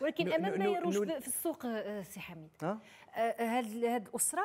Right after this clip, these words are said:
Speaker 1: كتربي الأولاد ديالها على هاد الذوق الرفيع،
Speaker 2: مم.
Speaker 1: الراقي، ولكن أمام ما هو كاين متاح في ال-، في اليوتيوب،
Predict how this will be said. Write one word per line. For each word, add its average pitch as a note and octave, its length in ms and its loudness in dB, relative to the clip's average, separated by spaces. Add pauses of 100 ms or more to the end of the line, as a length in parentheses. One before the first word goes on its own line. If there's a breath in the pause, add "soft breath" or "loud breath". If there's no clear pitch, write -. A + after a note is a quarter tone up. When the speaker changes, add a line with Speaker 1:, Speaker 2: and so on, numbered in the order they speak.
Speaker 1:
كتربي C#4+ 720 -4
الأولاد G#3+ 420 -6
ديالها A3+ 300 -2
على A#3+ 220 -2
هاد A3 180 -6
الذوق A#3 360 -4
الرفيع، F3 440 -4 (240)
Speaker 2:
مم. C#3 300 -4 (320 soft breath)
Speaker 1:
الراقي، F#3+ 400 -2 (340 soft breath)
ولكن D4 300 0
أمام C#4+ 560 0
ما A#3 140 -2
هو A#3 220 -2
كاين A#3+ 280 -2
متاح A#3 520 0
في F#3 60 -8
ال-، E3 480 -4 (200 loud breath)
في G#3+ 100 -6
اليوتيوب، G3+ 420 -4